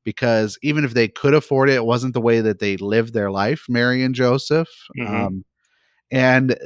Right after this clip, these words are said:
Speaker 1: it was very uniquely and kind of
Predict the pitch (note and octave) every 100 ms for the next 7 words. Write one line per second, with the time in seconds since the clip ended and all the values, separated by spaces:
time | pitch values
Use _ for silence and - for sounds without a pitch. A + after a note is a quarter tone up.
0 | - _ - C#3 C#3+ C#3+ C3+ - B2+ A2
1 | C3 C#3 E3 D#3+ C#3 B2+ D3+ - F3 F3
2 | F3+ F#3+ F3 - - B2 C3 C3 C3 B2+
3 | B2 A#2+ A#2+ - _ _ _ _ _ -
4 | - D#3+ F#3+ F#3+ C#3+